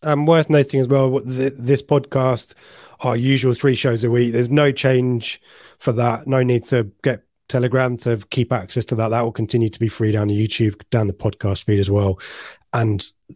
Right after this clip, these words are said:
all we ask for return, apart from your interaction, give us a shout in the comments, leave us a review as well. Uh, tweet us maybe, um, and, and let us know what you think. Uh, but a thumbs up and a subscribe is always very welcome as well. So please do get involved that way. And,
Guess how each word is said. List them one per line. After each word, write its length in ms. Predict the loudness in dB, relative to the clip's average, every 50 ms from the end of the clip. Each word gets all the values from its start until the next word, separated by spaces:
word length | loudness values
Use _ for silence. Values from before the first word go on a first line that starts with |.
| _ _ _ _ _ _ 4
all 180 | 6 8 8
we 140 | 10 8 8
ask 220 | 6 6 2 0 0
for 80 | -2
return, 320 | 0 2 2 2 2 2 2
apart 280 | 2 2 2 2 2
from 120 | 0 0 0
your 100 | 2 2
interaction, 480 | 2 0 2 0 0 0 0 -4 -8
give 120 | -8 -6 -4
us 120 | -4 -4
a 40 | -2
shout 200 | 0 0 0 0
in 60 | -2
the 80 | -6 -4
comments, 440 | 0 2 2 2 2 0 0 0
leave 160 | 0 0 2 2
us 160 | -2 -2 0
a 20 |
review 280 | -2 0 2 2 4 2
as 100 | 2 2
well. 340 | 2 4 4 4 2 0 -4 -12 -20 -20 -20 -20 -20 -20 -20 _ -4
Uh, 100 | -2 -2
tweet 340 | -2 0 0 0 0 2 2
us 140 | -2 0 2
maybe, 480 | 2 2 2 2 2 0 0 0 -2 -2
um, 240 | -2 -2 0 -2
and, 260 | 0 0 0 0 0 0
and 240 | -2 0 0 0 2
let 160 | 2 2 2
us 100 | 0 0
know 80 | 0 0
what 120 | 0 0
you 80 | -4 -6
think. 440 | -4 -2 0 0 0 -2 -4 -10 -18 _ -20 -20 -20 -20 -18 _
Uh, 80 | -6 -4
but 160 | 0 2 2
a 40 | 2
thumbs 320 | 4 4 4 4 6 4
up 140 | 4 2 2
and 100 | 0 -2
a 40 | -2
subscribe 560 | -2 -2 -6 -8 -2 0 0 2 2 2 0
is 100 | 0 0
always 320 | 0 0 2 2 2 0 0
very 260 | 0 0 2 2 2
welcome 540 | 2 2 0 -2 -2 -2 -4 -4 -4 -6 -6 -4
as 200 | -2 -2 -2 -2
well. 360 | -2 -2 0 0 0 -4 -4
So 160 | -2 -4 -4
please 260 | -4 0 0 0 0
do 160 | 0 -2 -2 0
get 160 | 0 0 -2
involved 320 | -2 -2 0 0 -2 0
that 200 | -2 -4 -2 -2
way. 200 | -2 0 0 0
And, 180 | 0 0 -4